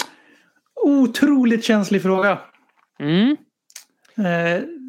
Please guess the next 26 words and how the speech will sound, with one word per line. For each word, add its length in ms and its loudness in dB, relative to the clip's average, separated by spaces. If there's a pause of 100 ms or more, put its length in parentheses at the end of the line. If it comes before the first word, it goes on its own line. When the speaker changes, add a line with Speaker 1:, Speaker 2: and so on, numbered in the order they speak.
Speaker 1:
för 100 -2
mig 200 2
är 40 0
det 80 -2
ju 120 -2
såklart, 1400 -2
eh, 580 -6 (460)
våran 320 -4
stora 380 -6
starka 420 -6
ledare 460 -2
är 380 -4 (160)
Winston 420 -4
Churchill 460 -4
under 280 -2
andra 480 -2
världskriget. 760 -4 (340)
Speaker 2:
<laughs> 360 -4
Speaker 1:
När 120 0
han, 240 0 (140)
när 80 0
han 160 0
håller 840 0 (1000)
London 640 -2
och 140 -2
England 640 -4